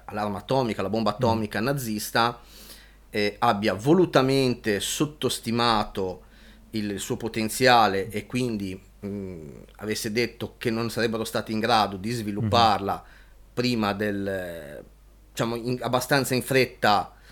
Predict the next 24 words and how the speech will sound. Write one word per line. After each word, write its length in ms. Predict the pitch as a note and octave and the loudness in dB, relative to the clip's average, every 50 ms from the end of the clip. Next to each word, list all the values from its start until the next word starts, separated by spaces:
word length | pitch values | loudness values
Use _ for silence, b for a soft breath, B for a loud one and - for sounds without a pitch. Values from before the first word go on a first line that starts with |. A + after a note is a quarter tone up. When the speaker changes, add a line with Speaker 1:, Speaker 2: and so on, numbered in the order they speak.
| b b b b b b b b - - | b b b b b b b b -12 -6
Speaker 1:
eh, 720 | - G#2 G2 F#2+ F#2+ F#2 F#2 F#2 F2+ F2 F2 F2 E2 - - | -2 0 0 0 0 0 -2 -4 -6 -6 -8 -8 -10 -8 -6
perché 220 | - A#2 F#2+ A#2+ - | -4 -2 -2 -2 -2
fosse 300 | - C3+ - - - B2+ | -2 -2 0 2 4 4
utile 380 | B2+ C3 - - A2+ G#2 G#2 | 4 2 0 0 0 0 0
durante 280 | G2+ G#2 G2+ G#2 G2+ C3+ | 0 0 0 2 6 6
il 60 | A#2+ | 8
Speaker 2:
Certo. 140 | A2 G2+ C#3 | 8 6 4
Speaker 1:
conflitto, 640 | C#3 G#2 F#2+ G#2+ G2+ G2 - - B2+ C3+ D3 C#3+ - b b b b b b b b b b b b b - - | 2 -2 -2 -4 -6 -6 -4 0 0 0 0 0 -6 b b b b b b b b b b b b b -2 0
o 80 | D#3 C#3+ | 2 4
se 120 | - E3 | 4 4
effetti-, 440 | D#3 D3+ - D3+ C#3+ - - - - - - | 4 4 2 -2 -2 -4 -6 -18 -20 -12 -8
e 120 | - B2 | -6 -2
questo 480 | - C3+ C#3 C#3 - C3+ B2 - - - - - - - - - - - - - - - - - - - - - | 2 2 2 4 4 2 2 2 0 -8 -20 -20 -20 -20 -20 -20 -20 -20 -20 -20 -20 -20 -20 -20 -20 -18 -10 -8
non, 160 | C3+ B2+ A2+ - | -6 -6 -4 -2
non 160 | C3+ B2+ B2+ | 0 2 6
Speaker 2:
È, 40 | - | 8
è 40 | D3+ | 8
un, 560 | D#3 E3+ G3+ F#3 E3 F#3 F#3 F3 E3+ E3+ E3 F3 F3 | 10 10 10 10 12 12 12 12 10 10 8 8 10
un 260 | F3+ F3+ F3 F3 F3 | 10 10 10 10 10
argomento 400 | F3 E3+ D#3+ F3 F3+ F#3 - F#3 D3+ | 10 10 10 8 6 6 6 6 8
molto 280 | D3+ F3+ G#3 - A#3 | 8 8 8 8 6
complesso, 880 | - G#3 E3 C3+ - C#3 C3 C3+ C3 - - - D#3 D3 D3 D3 D3 | 6 6 6 6 10 12 12 12 12 10 8 8 10 12 12 12 12
la, 540 | C#3+ C3 B2+ B2+ B2+ B2 B2 B2 B2 B2 B2 | 10 8 8 10 10 10 10 10 8 8 6
la, 340 | B2 B2 A#2+ A#2 A#2 A2+ | 6 6 8 8 8 8